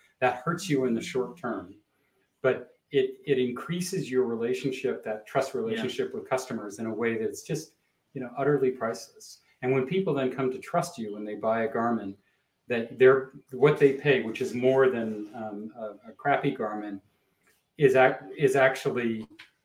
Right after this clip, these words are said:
Speaker 1: because it embodies all the real costs.
Speaker 2: Yeah.
Speaker 1: And I think that's, you know,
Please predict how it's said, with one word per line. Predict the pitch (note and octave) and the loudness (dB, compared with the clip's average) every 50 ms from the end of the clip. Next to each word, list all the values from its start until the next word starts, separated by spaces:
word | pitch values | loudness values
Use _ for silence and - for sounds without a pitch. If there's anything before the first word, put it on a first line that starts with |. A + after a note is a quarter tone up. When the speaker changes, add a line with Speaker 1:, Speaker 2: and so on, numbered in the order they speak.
| _ | _
Speaker 1:
because | - C3+ - - - D#3+ E3 E3 D3 | -8 -8 -8 -4 4 4 6 6 6
it | D3+ C3+ | 2 2
embodies | C3 B2+ A#2 A#2+ A#2 A#2 A#2 A#2 A2+ - | 2 2 0 2 0 0 0 -2 -4 -4
all | B2 A2+ A2 G#2+ | -2 -2 -2 -2
the | A#2 | -2
real | A2+ - A#2+ A#2+ B2 A#2 | -4 -6 -4 -2 -2 -2
costs. | A2+ - - - - - - - - - - - - D3+ | -2 -4 -10 -14 -18 -18 -18 -20 -20 -20 -20 -16 -14 -12
Speaker 2:
Yeah. | C#3+ A#2+ A2+ _ _ _ _ _ - | -12 -12 -14 _ _ _ _ _ -2
Speaker 1:
And | D3 | 0
I | D3 C#3+ | 0 0
think | - A#3 A#3 | 0 -2 2
that's, | - G#3+ G3+ - - - - | 2 0 0 0 -6 -10 -4
you | D3+ C#3 B2+ | -2 0 0
know, | A#2+ A#2 | 0 -2